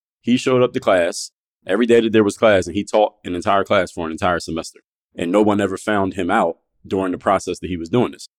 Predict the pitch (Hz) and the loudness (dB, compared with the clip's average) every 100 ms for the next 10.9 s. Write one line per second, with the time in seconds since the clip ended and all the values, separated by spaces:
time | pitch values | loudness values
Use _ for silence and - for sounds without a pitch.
0 | _ _ - 90 87 85 123 127 123 - | _ _ -6 -2 -2 0 0 0 0 0
1 | 117 98 - 135 107 87 87 120 120 - | -2 -2 0 0 0 -4 -2 -2 -2 -6
2 | 85 87 _ _ _ _ _ _ _ 80 | -8 -10 _ _ _ _ _ _ _ -6
3 | 101 151 - 117 104 117 113 - 95 85 | 2 2 4 2 4 4 4 0 -2 -4
4 | 85 87 85 87 87 82 78 98 85 82 | -4 -4 -2 0 -2 -4 -4 -4 -4 -6
5 | 95 92 - 92 92 90 92 87 82 95 | -6 -6 -4 -4 -2 -4 -4 -6 -6 -2
6 | 90 82 - 80 80 82 - 104 95 85 | -2 -2 -6 -8 -8 -12 -2 0 0 0
7 | 85 82 82 82 82 80 76 80 82 78 | -2 0 -2 -2 -4 -4 -6 -8 -6 -4
8 | 82 92 92 90 76 90 82 85 - 90 | -4 -4 -4 -6 -4 -6 -6 -8 -8 -12
9 | 90 85 80 90 87 113 131 117 98 92 | -10 -10 -6 -6 -4 -2 0 0 -4 -6
10 | 87 95 90 85 78 104 - 85 | -6 -2 -2 -2 0 0 0 -4